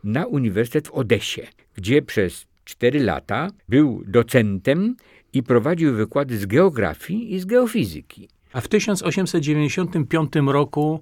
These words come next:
Speaker 2: zapętlił się jak gdyby jego życiorys, bo powraca do Galicji, do Krakowa.
Speaker 1: Zaproponowano mu pracę na Uniwersytecie Jagiellońskim, tworząc katedrę geofizyki i meteorologii. To była pierwsza tego typu katedra w Polsce,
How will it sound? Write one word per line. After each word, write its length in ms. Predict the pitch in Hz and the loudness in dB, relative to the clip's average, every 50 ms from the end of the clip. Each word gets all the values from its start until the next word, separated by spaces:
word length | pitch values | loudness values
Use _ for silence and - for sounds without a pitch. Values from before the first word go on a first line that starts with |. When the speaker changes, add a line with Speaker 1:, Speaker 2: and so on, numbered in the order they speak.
| _ _ | _ _
Speaker 2:
zapętlił 600 | - 107 147 135 - 156 143 120 107 - 120 107 | -6 -4 -4 -2 0 0 0 0 -2 -2 -4 -4
się 120 | - - 110 | -2 -2 -4
jak 120 | 98 95 | -4 -2
gdyby 240 | 101 104 104 98 107 | -2 -2 -2 0 0
jego 400 | 107 104 104 107 110 101 104 104 - | 0 0 0 0 -2 -2 -4 -6 -6
życiorys, 580 | 107 113 123 107 - 120 110 113 135 147 127 | -4 -4 -2 -2 -2 -2 0 0 -2 -2 -2
bo 300 | 120 110 127 127 131 127 | -2 -2 0 0 0 0
powraca 600 | - - 139 123 117 123 127 117 - 123 117 110 - - | 0 -2 -2 0 0 0 0 0 -2 -2 -2 -4 -4 -2
do 180 | 107 110 120 | 0 0 2
Galicji, 640 | 110 113 107 98 107 110 107 - - 127 131 151 226 | 2 2 0 0 0 -2 -4 -4 -4 -4 -4 -4 -4
do 160 | - 180 185 | -2 -2 -2
Krakowa. 520 | 180 175 170 160 - - 76 - - - - _ _ - | 0 -2 -4 -4 -4 -6 -12 -12 -14 -20 -20 _ _ -8
Speaker 1:
Zaproponowano 1000 | 107 90 135 127 123 - 151 147 - - 131 131 127 120 110 156 196 220 202 190 | -4 -2 -2 -2 0 0 0 0 0 -2 -2 0 0 0 0 0 -2 0 0 -2
mu 160 | 165 139 113 | -2 -4 -6
pracę 380 | 98 - - 151 170 - - 147 | -6 -4 -4 -4 -4 -4 -4 -4
na 140 | 143 131 117 | -4 -4 -4
Uniwersytecie 680 | 110 107 98 90 87 101 92 - 127 127 120 - 104 | -2 -2 -2 -2 -2 -4 -4 -4 -6 -6 -4 -4 -4
Jagiellońskim, 800 | 90 80 78 76 73 - - - - - - 87 87 - 170 - _ _ _ _ | -4 -4 -6 -10 -12 -14 -16 -18 -20 -18 -14 -12 -12 -12 -12 -14 _ _ _ _
tworząc 640 | - - - 139 165 175 190 190 190 180 - - - - | -14 -6 -2 -2 -2 0 0 -2 -2 -4 -6 -10 -10 -6
katedrę 520 | - 107 98 - 147 170 160 147 127 113 | -4 -4 -2 -2 -2 -4 -2 0 -2 -2
geofizyki 800 | 98 98 104 98 92 87 - - 110 120 127 139 135 - 131 123 | 0 0 0 2 0 0 -2 -6 -8 -8 -8 -10 -10 -10 -10 -8
i 60 | 95 104 | -6 -4
meteorologii. 1120 | 104 110 110 113 123 120 123 120 117 110 110 107 104 98 85 76 69 67 71 - - - _ _ _ - | -4 -4 -4 -2 -2 -2 -2 -2 0 0 0 2 2 0 0 -2 -6 -10 -16 -18 -20 -20 _ _ _ -4
To 120 | - 117 | -2 -2
była 180 | 113 117 113 107 | 0 0 -2 -4
pierwsza 440 | 110 - 131 151 185 - - 196 185 | -4 -4 -4 -4 -4 -2 -4 -6 -4
tego 260 | - 175 160 160 143 | -4 -4 -4 -4 -6
typu 280 | - - 151 - 165 147 | -6 -6 -8 -8 -8 -8
katedra 460 | - 117 107 - 127 127 123 104 95 | -8 -6 -4 -4 -6 -4 -4 -6 -6
w 80 | - | -6
Polsce, 640 | _ - 85 76 78 - - - - 123 131 143 160 | _ -8 -8 -8 -8 -12 -12 -6 -4 -4 -4 -4 -6